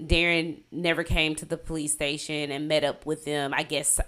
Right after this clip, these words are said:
at the same time. So he didn't see them at the same time, which further kind of fueled this "you knew something" or "you know something." And it just led to more suspicion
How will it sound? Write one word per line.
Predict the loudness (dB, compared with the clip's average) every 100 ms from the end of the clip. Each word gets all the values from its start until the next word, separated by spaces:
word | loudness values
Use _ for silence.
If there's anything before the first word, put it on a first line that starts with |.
| 4
at | 4 4
the | 0
same | 2 2 2 -2
time. | -4 -4 -4 -8
So | 0 2 2
he | -2
didn't | -4 -4 -2
see | -2 -2
them | -4 -2
at | -4
the | -4
same | -4 -2 0
time, | 2 2 0
which | -4 -8 -12 -18 -2
further | 4 6 6
kind | 6 6
of | 2
fueled | -6 2 6 6 4 2
this | 0 0 0 -4 -6 -12 -18 _ -8
"you | -4 -2 -2 -2 -2
knew | -2 0 2 2
something" | 6 6 6 4 4
or | 2
"you | 0 -4
know | 0 6 6
something." | 6 4 2 0 0 2 2 2
And | 2 0 -6 -14 -2
it | 0
just | 2 0
led | 8 10 10
to | 8 2
more | 6 6
suspicion | 6 2 2 2 2 0 0 0 -2